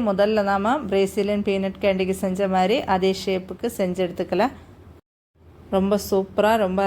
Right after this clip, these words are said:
அருமையா பிரேசிலியன் பீனட் கேண்டி மற்றும் நம்மளோட ஊர் பீனட் கேண்டியும் ரெடி ஆயிடுச்சு.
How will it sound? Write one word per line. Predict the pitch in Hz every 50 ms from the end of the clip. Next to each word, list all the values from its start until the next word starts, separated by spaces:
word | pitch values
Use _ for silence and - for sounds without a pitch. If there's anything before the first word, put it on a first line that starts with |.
| 185 180
அருமையா | 185 190 190 190 190 196 226 294 392 - - - - - - - - - - - - - - - - - - - - - - - - - - 220
பிரேசிலியன் | 190 202 214 214 214 247 226 220 220 214 214
பீனட் | 214 196 190 190 190 196 - 202
கேண்டி | 185 185 185 185 185 247 320 359 - - - 214 185
மற்றும் | 180 185 - - 247 277 381 466 494 - - 208
நம்மளோட | 190 185 196 220 226 226 220 220 220 214 220 214 202 190
ஊர் | 185 190 202 254 320 320 -
பீனட் | 202 196 190 185 185 185 - - 196
கேண்டியும் | 180 175 175 175 180 180 190 240 311 330 - - - - - - - - -
ரெடி | 190 180 190 202 202
ஆயிடுச்சு. | 190 185 180 180 - - 233